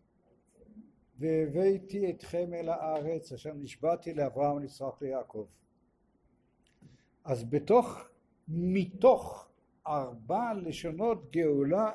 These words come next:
אלו, יש בעצם אחת מהם שהיא מנוסחת בלשון גאולה, "וגאלתי אתכם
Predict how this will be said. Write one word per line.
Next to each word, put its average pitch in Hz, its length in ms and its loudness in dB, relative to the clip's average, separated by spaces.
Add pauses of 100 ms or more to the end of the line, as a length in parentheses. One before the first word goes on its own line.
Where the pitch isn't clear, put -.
אלו, 247 640 4 (4000)
יש 185 300 -4
בעצם 196 500 -2
אחת 226 540 -2
מהם 208 360 -2 (920)
שהיא 175 540 0 (380)
מנוסחת 160 840 -2
בלשון 156 720 -4
גאולה, 135 640 -2 (200)
"וגאלתי 135 1040 0
אתכם 220 520 -4